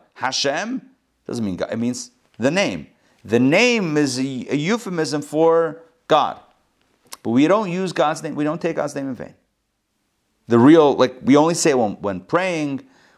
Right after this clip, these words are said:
when reading the Torah. We don't say it actually just casually because it would be considered to be, uh, taking it in vain casually.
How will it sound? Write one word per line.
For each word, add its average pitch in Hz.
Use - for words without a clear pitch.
when 92
reading 95
the 87
Torah. 180
We 131
don't 165
say 160
it 127
actually 139
just 117
casually 107
because 135
it -
would 143
be 156
considered 180
to 165
be, 165
uh, 160
taking 156
it 151
in 151
vain 147
casually. 131